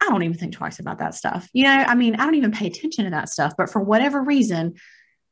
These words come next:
when we know we're having visitors come over, it, it is that pressure there. You know, I, th-,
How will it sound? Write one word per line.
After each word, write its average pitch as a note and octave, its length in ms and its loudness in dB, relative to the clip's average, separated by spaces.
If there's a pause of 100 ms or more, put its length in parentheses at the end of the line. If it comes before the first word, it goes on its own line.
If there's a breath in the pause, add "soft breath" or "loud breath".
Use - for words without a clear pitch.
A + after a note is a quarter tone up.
(140)
when G#3 160 6
we A3+ 140 8
know A3 320 4
we're F#3+ 160 2
having F3+ 400 -4
visitors E3 460 -4
come E3+ 220 -4
over, E3 460 0 (540 loud breath)
it, E3+ 260 -4
it G3 140 2
is G3 140 0
that E3+ 200 0
pressure F3+ 460 -2
there. E3 520 0
You F3 120 0
know, D#3+ 80 0
I, F3 80 2
th-, F3 100 -4